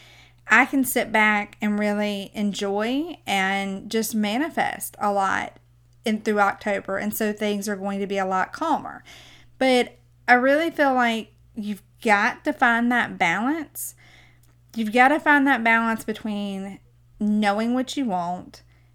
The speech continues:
being open to the universe bringing it to you, being open to how it comes to you. Um, I know at one point when I first kinda started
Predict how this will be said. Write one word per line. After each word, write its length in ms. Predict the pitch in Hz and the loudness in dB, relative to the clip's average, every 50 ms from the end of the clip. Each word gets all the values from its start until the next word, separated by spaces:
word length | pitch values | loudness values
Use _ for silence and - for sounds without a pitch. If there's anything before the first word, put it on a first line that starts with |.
| _ _ 185 | _ _ -2
being 320 | 180 220 214 220 226 226 - | 0 2 2 2 2 -2 -2
open 360 | - 214 208 208 208 254 247 233 | 0 0 0 0 0 0 0 2
to 120 | 247 269 | 2 0
the 80 | 240 254 | 0 0
universe 580 | 247 240 240 240 233 233 226 240 247 254 - | 0 0 0 0 0 0 0 0 -2 -2 -4
bringing 300 | - - 220 208 202 190 | -4 -4 -2 -2 -2 -4
it 140 | 190 190 - | -6 -8 -8
to 140 | - 214 196 | -8 -6 -6
you, 280 | 196 190 190 196 202 | -6 -8 -10 -14 -14
being 320 | 202 - 262 269 269 254 - | -6 -2 0 0 0 0 0
open 300 | - 247 254 262 285 254 | -2 -2 -2 -2 -2 -2
to 60 | 262 | -2
how 520 | 240 - - - - - 190 196 226 262 254 | -2 -4 -8 -10 -6 -2 0 0 0 0 0
it 140 | 226 - - | -2 -6 -8
comes 360 | - 185 175 170 170 - - | -8 -8 -8 -8 -10 -12 -14
to 140 | - 185 170 | -12 -12 -12
you. 340 | 156 - - 139 117 - - - - - - - - - - - - - | -12 -14 -16 -18 -18 -20 -14 -14 -14 -14 -14 -20 -20 -20 -20 -20 -6 0
Um, 380 | 208 214 214 214 214 214 214 - | 2 4 4 4 2 2 0 0
I 100 | - 226 | -2 0
know 420 | 220 220 214 214 214 214 208 208 202 - | 0 2 2 4 4 4 4 2 0 -2
at 160 | 208 208 196 | -2 -4 -2
one 220 | 202 214 226 240 | -4 -2 -2 -2
point 460 | 240 - 233 220 214 208 208 202 - | -2 -2 -4 -4 -2 -4 -4 -6 -8
when 160 | 170 196 190 190 | -6 -6 -4 -2
I 200 | 190 196 208 214 | -2 -2 -2 -4
first 380 | - - 208 208 208 208 - | -2 -2 0 0 0 -4 -6
kinda 220 | - 208 202 196 196 | -6 -4 -4 -4 -6
started 680 | - - 202 190 190 190 190 190 185 185 185 196 - | -4 -2 0 2 2 2 0 0 0 -2 -4 -6 -12